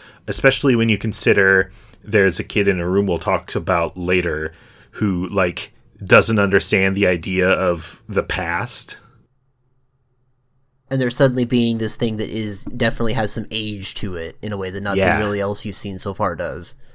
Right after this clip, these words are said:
Speaker 1: Yeah, so that's pretty, pretty cool, I think. A very neat choice, and it is <laughs> conveyed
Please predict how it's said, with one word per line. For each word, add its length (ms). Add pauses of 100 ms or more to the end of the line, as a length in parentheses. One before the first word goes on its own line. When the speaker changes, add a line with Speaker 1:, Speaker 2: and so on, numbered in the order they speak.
(440)
Speaker 1:
Yeah, 340
so 200
that's 300
pretty, 600 (680)
pretty 500
cool, 600
I 120
think. 600 (540)
A 120
very 360
neat 300
choice, 640
and 160
it 200
is 360 (240)
<laughs> 260
conveyed 540